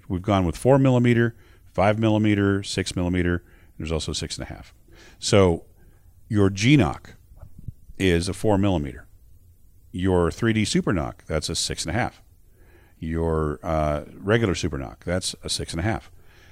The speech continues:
Your, uh, advice that you just got from Steve, which is solid advice, is to go with a X-Noc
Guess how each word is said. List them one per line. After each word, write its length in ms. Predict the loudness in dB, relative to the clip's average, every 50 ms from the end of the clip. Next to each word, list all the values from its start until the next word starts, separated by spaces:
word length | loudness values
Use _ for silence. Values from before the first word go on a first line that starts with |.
| -20 -18
Your, 720 | -12 -10 -6 -2 -2 0 2 2 2 2 2 0 -2 -4 -10 -20 -20 -20 -20 -20 -20 -20 -20 -20 -20 -20 -20 -20 -20 _ -14 -8
uh, 400 | -6 -4 -4 -4 -4 -6 -8 -12 -10 -6
advice 480 | -6 -6 -2 4 6 6 8 6 6 2
that 100 | 0 2
you 140 | 2 0
just 240 | 2 2 0 0 0
got 220 | 2 2 2 2 0
from 140 | -2 -4
Steve, 360 | -4 -2 -2 -2 -2 -2 -2 -6
which 180 | -8 -8 -8
is 100 | -6 -4
solid 560 | -4 -2 -2 0 2 4 4 4 2 2 0
advice, 600 | 0 -2 -2 -4 -6 -6 -6 -10 -12 -12 -12 -14 -18 _ -20 -20 -20 -12 -4
is 180 | -2 -2 -2 -2
to 100 | -4 -4
go 180 | -2 0 0
with 260 | 0 0 0 -2 -4 -6
a 420 | -6 -4 -4 -4 -4 -6 -8 -12 -18 _ -20 _ -20 -20 -20 -20 -20 -12 -4 -2
X-Noc 540 | -2 -2 -2 -6 -8 -8 -8 -12 -16 -20